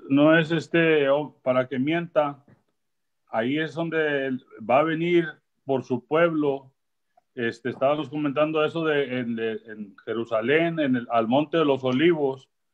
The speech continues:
Dice que es la, el punto más importante ahí donde el Señor va a regresar. Este,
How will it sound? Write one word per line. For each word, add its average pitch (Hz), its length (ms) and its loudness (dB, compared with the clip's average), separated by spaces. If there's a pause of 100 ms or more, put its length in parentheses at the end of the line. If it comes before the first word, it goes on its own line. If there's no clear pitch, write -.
(260)
Dice 127 300 2
que 123 720 0 (120)
es 135 220 4
la, 151 200 8
el 127 160 4
punto 151 300 -4
más 151 180 2
importante 147 680 -2
ahí 151 300 0
donde 135 340 -2
el 113 100 -6
Señor 131 300 -2
va 151 80 6
a 151 40 6
regresar. 139 680 2 (1040)
Este, 113 800 -2